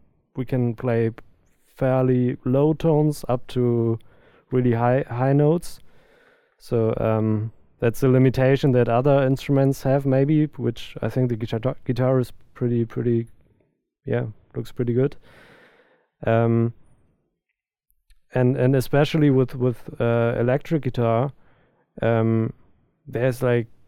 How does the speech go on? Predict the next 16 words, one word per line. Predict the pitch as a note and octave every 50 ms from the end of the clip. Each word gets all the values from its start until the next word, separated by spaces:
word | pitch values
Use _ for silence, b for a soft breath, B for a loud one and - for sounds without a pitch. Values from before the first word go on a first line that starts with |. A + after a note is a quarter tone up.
| _ _ _ _ -
countless | - C#3+ D3 D#3 D#3+ D3+ C#3+ C#3+ C3+ B2+ B2 - - - - -
ways | C#3+ B2 B2+ C3 C3+ C3+ C3+ C3+ A#2+ -
of | - B2 A#2 A2+ - - - -
mani-, | - B2 B2+ B2+ C3 C3+ C#3+ C#3 C3 C3+ D#3+
manipulating | E3 C#3 B2+ C3+ C3 C#3+ D3+ - - - D#3 C3+ C3 C3 C3 C3+ C3 C3+ C3 C3 C3 B2+ B2+ C3 - - -
your | B2+ A#2+ B2+
sound, | B2 - - B2+ B2 A#2+ B2 B2 B2 A#2+ - - b b b b b b b b b b
playing, | - - B2+ A#2+ B2 B2 B2 A#2+ B2 B2 D3 - -
like, | B2 A#2+ A#2 A#2 A2 -
differently | - C#3 C3 - - C3 B2 B2 A#2+ B2 A#2+ A#2
with | A#2 A#2+ A2+ -
your | B2+ A#2+
right | A#2 A2+ A#2 B2 B2 B2
hand, | - C#3 B2 A#2+ A#2+ A#2+ A2+
like, | A#2 A2 A2 - -
picking | - C#3+ C#3+ - C#3 B2 B2 A#2+ A#2 A#2 A#2+ A#2